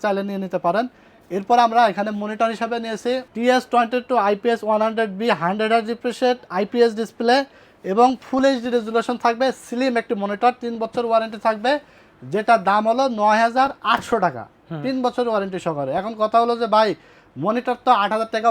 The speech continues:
Speaker 1: বাইশ ইঞ্চি বর্ডারলেস পাওয়া যাচ্ছে, অবশ্যই পাওয়া যাচ্ছে, আমার কাছেও আছে। দেখেন পিছনে হিউজ পরিমাণ মনিটর কালেকশন আছে, so আপনি সেটা দিয়েও বিল্ড করতে পারবেন। কিন্তু ওই যে আগেই বললাম যে ভিডিও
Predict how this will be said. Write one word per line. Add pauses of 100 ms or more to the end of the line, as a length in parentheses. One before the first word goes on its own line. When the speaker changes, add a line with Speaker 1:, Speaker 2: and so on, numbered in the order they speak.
Speaker 1:
বাইশ
ইঞ্চি
বর্ডারলেস (100)
পাওয়া
যাচ্ছে, (520)
অবশ্যই
পাওয়া
যাচ্ছে,
আমার
কাছেও
আছে। (100)
দেখেন (120)
পিছনে (180)
হিউজ (100)
পরিমাণ
মনিটর
কালেকশন (100)
আছে, (540)
so
আপনি (100)
সেটা
দিয়েও (160)
বিল্ড (100)
করতে (120)
পারবেন। (540)
কিন্তু
ওই
যে (140)
আগেই (100)
বললাম
যে
ভিডিও